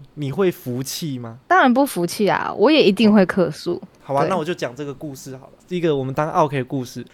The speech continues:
Speaker 1: 啊。如果你们 <laughs> 听完觉得不认同我，觉得我是奥 K 的话，那你们想的没有错，我就是个奥 K。
Speaker 2: <laughs> 好，我觉得你就分享，毕竟情有可原的奥 K。
Speaker 1: 反正泽泽呢，去年有买一个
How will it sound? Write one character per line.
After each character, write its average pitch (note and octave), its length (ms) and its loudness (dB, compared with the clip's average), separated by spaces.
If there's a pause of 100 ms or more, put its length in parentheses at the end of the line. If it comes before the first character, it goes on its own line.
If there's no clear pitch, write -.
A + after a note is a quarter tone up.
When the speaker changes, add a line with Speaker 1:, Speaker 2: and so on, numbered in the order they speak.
Speaker 1:
啊。 A#3 100 2
如 C4 80 4
果 A#3 100 6
你 E3 60 4
们 D#3+ 180 4 (140)
<laughs> - 220 -20
听 C4 200 0
完 F3+ 240 4
觉 F#3 140 2
得 G3 100 4
不 D#3 220 -2
认 F#3+ 240 4
同 C#3 260 0
我， B2+ 240 0
觉 D#3+ 140 0
得 F#3 100 4
我 E3+ 120 0
是 F#3 100 -4
奥 F#3 220 4
K C#3+ 160 -2
的 B2 120 0
话， C#3 360 -2
那 F3 260 -2 (400)
你 C#3 140 -6
们 C3 260 -4
想 C3 300 -2
的 C#3+ 80 -2
没 F3 80 0
有 G#3 120 2
错， G3+ 380 4
我 B2 140 -6
就 D#3+ 100 -4
是 F3+ 140 -6
个 - 100 0
奥 G#3+ 180 4
K。 - 220 -2 (440)
Speaker 2:
<laughs> - 440 2
好， F#3+ 160 6
我 G#3 80 8
觉 A#3+ 180 2
得 C#4+ 120 2
你 A3 160 4
就 B3 100 4
分 C#4+ 200 4
享， G3 280 0
毕 C#4 140 0
竟 C#4+ 180 6
情 - 180 4
有 G3 180 8
可 G#3 220 4
原 D3+ 220 0 (240)
的 F#3+ 120 6
奥 G3+ 180 6
K。 - 400 -2
Speaker 1:
反 D#3 160 -2
正 A#3 180 4
泽 E3+ 100 0
泽 C#3+ 220 0
呢， D3+ 380 0
去 A3+ 260 -2
年 C3+ 320 -2
有 F3 140 6
买 F#3+ 180 2
一 D#3+ 100 -2
个 C#3 480 0